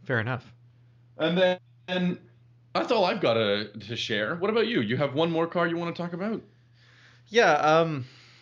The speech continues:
Speaker 1: while you were off having the time of your life, I was, uh, still here, um, doing my job, and part of that included <laughs> driving the, the new Lincoln Continental.
Speaker 2: Okay, I've been in this car, and I,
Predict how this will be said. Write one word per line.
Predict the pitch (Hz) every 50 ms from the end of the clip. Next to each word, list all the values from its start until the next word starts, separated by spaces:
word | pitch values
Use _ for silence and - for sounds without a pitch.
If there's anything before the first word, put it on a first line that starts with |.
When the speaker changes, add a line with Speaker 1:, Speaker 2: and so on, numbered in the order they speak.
| - -
Speaker 1:
while | 139 139 147 165
you | 180 180 180
were | 180 175 156 139 131 -
off | - 135 147 139
having | 139 131 131 127 135 135 131 127 120 117 113
the | 117 117
time | - 127 127 131
of | 123 113
your | 117 117
life, | 117 123 123 117 113 - - -
I | 117 117
was, | 113 110 113 110 101 - - - - -
uh, | 113 113 107 107 98
still | - - - 147 156 156
here, | 131 117 113 113 110 107 107 101 98 117 - _ _ -
um, | 110 104 101 104 101 101 101 101 98 98 104 127 - -
doing | 123 113 110 107 107 104
my | 101 104
job, | 98 - 120 110 110 113 110 107 101 104 104 -
and | 107 110 107 107 104 104 101 98
part | - - 123 127 127
of | 120
that | 120 117 113 113
included | 110 107 - - 127 120 110 117 113 110 104 - - - - - - - _ _ _ _ _
<laughs> | _ _ _ - - - - - - 139
driving | 123 - 156 139 131 139 131 131 135 131 123
the, | 120 127 123 120 113 113
the | 104 107 123
new | 120 131 143 175 175
Lincoln | 160 175 175 - 165 -
Continental. | 151 151 147 143 139 135 156 160 - 104 78 - - - - - - - _ - -
Speaker 2:
Okay, | - - - - 151 -
I've | - 202 247 208 170
been | 220 262 302
in | 285 233
this | 170 135 123
car, | - 156 147 151 - - -
and | - 135 151
I, | 151 165 156